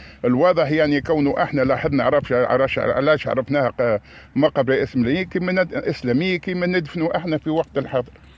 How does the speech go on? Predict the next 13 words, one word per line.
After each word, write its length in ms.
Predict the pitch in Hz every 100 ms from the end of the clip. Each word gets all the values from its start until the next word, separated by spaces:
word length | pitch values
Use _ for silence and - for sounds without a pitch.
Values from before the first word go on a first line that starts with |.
| -
قريب 220 | 160 151
تو 180 | - 147
تم 240 | 127 165 143
اكتشاف 500 | - 135 - 147 -
تقريباً 400 | 123 135 120 143
أربع 200 | 113 113
قبور 320 | - 135 107
هنا، 300 | 120 190 226 - _ _ - _ _ _ -
وثم 420 | 127 175 156 139
زوز 200 | 156 135
تقريبا 380 | - - 135 123
مازالوا 360 | 117 131 117
هنا، 260 | 113 190 208